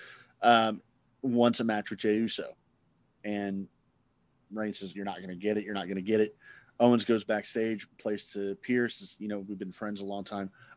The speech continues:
I need this match. You gotta give me Jey." So Pierce okays it. To which Reigns backstage is like, "That motherfucker just okayed that match. He hasn't learned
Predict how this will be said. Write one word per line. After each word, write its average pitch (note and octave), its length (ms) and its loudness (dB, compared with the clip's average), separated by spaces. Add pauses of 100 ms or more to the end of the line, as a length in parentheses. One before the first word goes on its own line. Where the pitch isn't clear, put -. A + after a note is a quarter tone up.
(120)
I G2+ 120 0
need G2 260 0
this G2 200 -4
match. G2 300 -4
You - 160 -20
gotta G#2 220 2
give G2 160 -2
me F#2+ 300 -4 (100)
Jey." G2 420 -2 (560)
So - 160 -4
Pierce A#2 260 2
okays A2 380 2
it. - 80 -18 (1500)
To - 100 -6
which G#2+ 420 -2
Reigns A2+ 440 4
backstage G#2 560 0
is D2+ 40 -12
like, D#2+ 140 -12 (380)
"That A#2 160 -4
motherfucker G2 600 -4
just F#2 200 -14
okayed F2+ 360 -10
that F2 160 -10
match. D#2+ 260 -12
He A#2+ 120 -4
hasn't G2 320 -6
learned F#2+ 340 -8